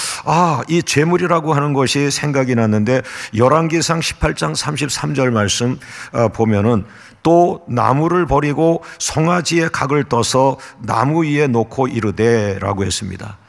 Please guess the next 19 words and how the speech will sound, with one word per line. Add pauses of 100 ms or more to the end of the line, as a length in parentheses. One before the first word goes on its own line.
(1400)
아,
여러분
잊어버리고
있었는데
우리
기도자
엘리야가, (240)
아,
제단을
쌓는데 (300)
그
제단의 (220)
첫
번째
올라간
제물이
송아지
제물이라,
송아지.